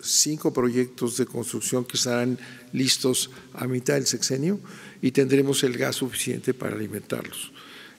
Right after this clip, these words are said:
El tema este de no haberse, eh, construido las centrales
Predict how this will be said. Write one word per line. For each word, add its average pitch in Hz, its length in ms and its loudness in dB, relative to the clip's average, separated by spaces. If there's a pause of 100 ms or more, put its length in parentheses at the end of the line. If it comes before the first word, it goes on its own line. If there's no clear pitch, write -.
El 131 180 2
tema 170 380 8
este 147 340 4
de 123 160 2
no 151 460 4 (340)
haberse, 139 1080 4 (280)
eh, 135 160 0
construido 151 680 6
las 127 200 4
centrales 139 600 4